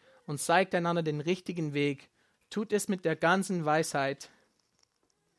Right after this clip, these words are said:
die Gott euch gegeben hat. Singt Psalmen, Lobgesange, Lobgesänge und von Gottes Geist eingegebene Lieder.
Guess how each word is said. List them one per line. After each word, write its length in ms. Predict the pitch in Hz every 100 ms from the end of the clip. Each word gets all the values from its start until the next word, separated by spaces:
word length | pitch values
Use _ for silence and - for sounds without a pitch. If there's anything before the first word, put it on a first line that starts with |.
| _ _ _ _ - - _ _ _ _ _ _ _ -
die 140 | 156
Gott 280 | 147 160 170
euch 220 | 156 151
gegeben 500 | 143 135 135 131 123
hat. 280 | 120 117 - _ _ - - _ _ _ _
Singt 460 | - 185 190 175 - _ - _
Psalmen, 720 | - - 175 202 214 214 202 - _ _ _ _ -
Lobgesange, 1000 | 185 214 - 196 190 180 180 180 180 - _
Lobgesänge 760 | 175 196 - 190 180 180 175 170 _ _ _ -
und 180 | 160
von 320 | - 165 151 147 -
Gottes 400 | 170 190 185 -
Geist 500 | 156 160 - - _ _ _ _ _ _ _ -
eingegebene 680 | 165 185 170 160 160 151
Lieder. 460 | 135 147 139 127